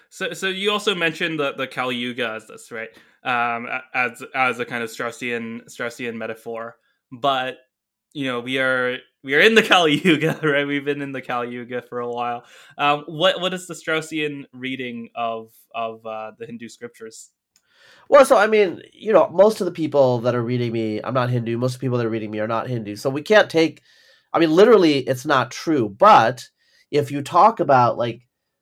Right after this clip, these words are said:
Speaker 2: what is supposed to happen in the Kali Yuga or the end times or some apocalyptic, you know, um, literature,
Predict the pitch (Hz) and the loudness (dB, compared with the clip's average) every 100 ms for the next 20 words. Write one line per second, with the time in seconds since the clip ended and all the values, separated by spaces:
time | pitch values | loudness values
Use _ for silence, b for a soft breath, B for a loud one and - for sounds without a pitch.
0 | _ 135 156 143 147 147 135 135 135 135 | _ 2 2 0 0 0 0 0 2 2
1 | 127 123 135 127 120 113 123 123 117 113 | 0 -4 0 2 2 -2 -2 0 0 2
2 | 113 104 160 160 143 120 135 131 123 117 | 2 2 4 4 4 -2 -2 -2 -2 -2
3 | 110 107 104 120 - 117 110 - 127 120 | -2 -4 -8 -14 -8 -8 -6 -4 -4 -2
4 | 123 123 120 113 107 104 _ _ _ _ | -2 -2 -8 -6 -6 -8 _ _ _ _
5 | _ 120 120 98 98 90 85 101 92 87 | _ -2 0 2 0 -4 -2 -2 -4 -4
6 | 131 151 156 131 110 101 90 | -4 -2 -2 -4 -4 -4 -8